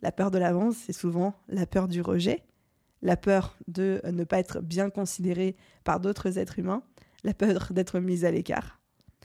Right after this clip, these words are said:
Ou alors, comme on l'a commencé à dire tout à l'heure, une mauvaise image de la vente qu'on peut avoir parce que les exemples qu'on a autour de nous ne nous ont pas montré une belle facette de la vente. Et parce qu'on se dit, « Ok, moi j'ai pas envie d'être dans la catégorie marchand de tapis. » Donc déjà,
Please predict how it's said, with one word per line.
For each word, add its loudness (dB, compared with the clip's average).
Ou 8
alors, 4
comme 2
on 2
l'a 2
commencé 0
à 4
dire -6
tout -2
à 0
l'heure, 2
une 4
mauvaise 4
image 4
de 0
la 4
vente 2
qu'on -4
peut 2
avoir 2
parce -4
que 2
les 0
exemples 0
qu'on -2
a 4
autour 0
de 4
nous 4
ne 4
nous 6
ont 4
pas 6
montré 4
une 2
belle 2
facette -4
de 0
la 2
vente. -6
Et 4
parce 0
qu'on -4
se -2
dit, « -2
Ok, 0
moi 2
j'ai 2
pas 0
envie 2
d'être -2
dans 0
la 0
catégorie -2
marchand -4
de -12
tapis. » -8
Donc 4
déjà, 6